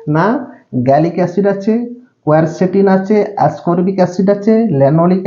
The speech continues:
acid and carotene and oleic acid।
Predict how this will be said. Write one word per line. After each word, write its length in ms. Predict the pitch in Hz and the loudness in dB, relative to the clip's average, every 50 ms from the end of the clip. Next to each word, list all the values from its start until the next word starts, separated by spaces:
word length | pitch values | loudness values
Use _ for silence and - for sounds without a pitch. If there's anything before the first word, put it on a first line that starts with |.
| 190 | -2
acid 280 | 190 196 - - 226 214 | -2 -2 -2 -4 -2 0
and 180 | - 185 214 226 - - - _ _ _ | 0 0 0 0 -2 -6 -14 _ _ _
carotene 480 | - 143 147 170 185 185 202 226 240 233 247 | 0 2 4 4 2 2 2 0 0 2 0
and 80 | 254 247 - - - 165 | 0 -2 -4 -4 -2 0
oleic 240 | 196 214 202 185 - 131 | 0 0 0 0 0 -2
acid। 280 | - - - - - | -2 -4 -8 -12 -14